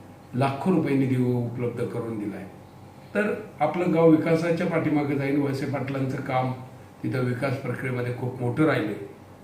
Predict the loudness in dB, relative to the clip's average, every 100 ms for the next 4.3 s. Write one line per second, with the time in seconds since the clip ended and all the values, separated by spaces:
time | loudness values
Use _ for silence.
0 | -6 -2 0 0 2 4 4 4 0 -2
1 | -4 -2 -2 0 -2 -2 -2 -4 -4 -6
2 | -6 -4 -2 -2 4 8 8 4 -6 -12
3 | -18 -20 -16 0 2 4 2 0 0 0
4 | -2 -4